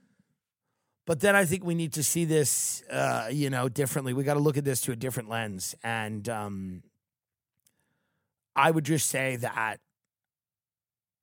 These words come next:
dude, I would reconnect. Like, if my friend's dad did this, I would call him immediately. And I would be, like, I,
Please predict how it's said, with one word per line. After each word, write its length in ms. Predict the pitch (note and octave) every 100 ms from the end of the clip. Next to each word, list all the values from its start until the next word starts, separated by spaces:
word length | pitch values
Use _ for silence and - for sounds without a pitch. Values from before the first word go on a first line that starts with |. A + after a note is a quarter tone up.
| _
dude, 220 | B2 G#3 D3+
I 180 | D3+ A#3
would 160 | D#4+
reconnect. 540 | F3+ D3+ D3+ D3+ B2 A#2+
Like, 180 | C#3+
if 140 | A#2 A#2+
my 240 | C3 G3+
friend's 400 | C4+ C3+ D3 C3
dad 320 | - A#2 A#2
did 160 | G#2 F#2
this, 280 | C#3 D#3 - _ _ _ _ -
I 80 | F#3
would 160 | F#3
call 300 | D#3+ F3+ G3
him 140 | F#3 E3
immediately. 720 | C3+ D3+ E3 - - - - _ _ _ _
And 100 | B2+
I 140 | D3 F3
would 160 | D#3
be, 300 | C3+ F3 E3+ - _ _ -
like, 220 | D3 C#3+ -
I, 160 | D#3